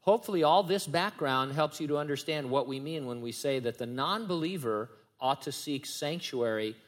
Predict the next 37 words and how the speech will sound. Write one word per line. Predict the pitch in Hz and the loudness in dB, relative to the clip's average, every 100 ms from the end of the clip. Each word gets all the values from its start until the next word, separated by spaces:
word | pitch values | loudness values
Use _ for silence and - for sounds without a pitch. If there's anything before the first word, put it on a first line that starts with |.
| _ | _
from | - - 120 113 | -18 -8 -6 -6
this | 107 104 - | -6 -6 -8
world. | 107 101 80 - | -4 -4 -4 -6
So | 151 | -6
let's | 180 | -4
get | - 165 | -2 -4
into | 156 160 | -4 -2
it, | 156 | -4
starting | - 143 135 139 | -2 -2 0 -2
in | 135 | -6
verse | 135 135 | -6 -8
twenty | - 131 123 | -10 -8 -6
of | 120 | -6
chapter | - 117 - 127 | -2 -2 0 0
eight. | 107 107 - _ _ _ _ _ _ _ | 0 -2 -8 _ _ _ _ _ _ _
And | 139 143 | -2 2
the | 139 | 4
Lord | 160 202 175 | 6 4 2
said | 185 180 | 0 0
to | 180 | 0
Moses, | 165 143 131 156 - - _ _ _ _ _ _ _ _ _ - | 2 2 0 -6 -10 -16 _ _ _ _ _ _ _ _ _ -6
'Rise | 120 147 175 196 151 - | 2 4 4 0 -4 -2
early | 151 190 190 | 2 2 2
in | 185 | 0
the | 151 | 0
morning | 127 120 131 | 0 0 -2
and | 123 | -6
stand | - 143 160 | -6 -4 -4
before | 170 160 175 165 | -4 -2 0 0
Pharaoh | 139 123 117 120 | 2 4 4 2
as | 120 | 0
he | 123 | -6
comes | 147 139 135 | -8 -4 0
out | 135 - | 0 -2
to | |
the | 143 | -4
water. | 135 110 104 113 | 0 2 2 -2